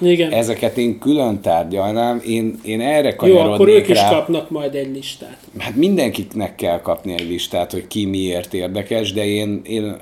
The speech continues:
Speaker 2: azzal zárnám, mármint még nem vagyunk a podcast végén, nem kell,
Speaker 1: Mert most
Speaker 2: nem
Speaker 1: jön
Speaker 2: kell,
Speaker 1: egy
Speaker 2: nem
Speaker 1: újabb
Speaker 2: kell így beszarni
Speaker 1: Jaj,
Speaker 2: rögtön. Jaj,
Speaker 1: várják,
Speaker 2: nem, hát
Speaker 1: hát
Speaker 2: végre,
Speaker 1: mennyi?
Speaker 2: nem.
Speaker 1: Hány perces
Speaker 2: Csak
Speaker 1: is
Speaker 2: ti-, tizenöt,
Speaker 1: volt ez?
Speaker 2: perce, menj, mi, mi a hat órás adásokhoz szoktunk.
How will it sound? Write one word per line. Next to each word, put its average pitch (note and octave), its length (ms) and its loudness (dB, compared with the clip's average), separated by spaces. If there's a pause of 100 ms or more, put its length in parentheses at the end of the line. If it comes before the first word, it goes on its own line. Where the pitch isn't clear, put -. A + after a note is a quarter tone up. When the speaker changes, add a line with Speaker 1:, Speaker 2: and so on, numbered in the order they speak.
(140)
Speaker 2:
azzal C#3 440 2
zárnám, F2 800 -2
mármint F#2 340 -4
még F#2 120 -4
nem A2+ 220 2
vagyunk E2 300 -4
a - 40 -8
podcast - 520 -10
végén, F2 320 -4
nem F#2 200 -6
kell, E3 100 -4
Speaker 1:
Mert D#3+ 200 2
most B3 240 6
Speaker 2:
nem D#4+ 140 6
Speaker 1:
jön G#3+ 80 6
Speaker 2:
kell, G3+ 180 6
Speaker 1:
egy A3+ 100 8
Speaker 2:
nem G#3+ 180 8
Speaker 1:
újabb F#3+ 160 6
Speaker 2:
kell F3+ 180 6
így D3+ 240 6
beszarni C3+ 720 2
Speaker 1:
Jaj, A#3+ 260 8
Speaker 2:
rögtön. G#3+ 240 4
Jaj, D4 280 8
Speaker 1:
várják, C4 840 8
Speaker 2:
nem, C4 80 8
hát A3 160 6
Speaker 1:
hát A3 120 8
Speaker 2:
végre, G3+ 300 8
Speaker 1:
mennyi? C#4 540 8
Speaker 2:
nem. - 20 4
Speaker 1:
Hány C4+ 340 6
perces C#4 380 4
Speaker 2:
Csak F#4+ 120 6
Speaker 1:
is C#4 80 2
Speaker 2:
ti-, B3+ 520 6
tizenöt, G#3 440 6
Speaker 1:
volt F#3+ 140 4
ez? - 60 -14
Speaker 2:
perce, F3+ 440 4
menj, E3+ 260 2
mi, D#3+ 140 0
mi E3 140 0
a E3+ 80 4
hat E3+ 320 2
órás A#2 400 2
adásokhoz G#2+ 580 -2
szoktunk. B2 460 -2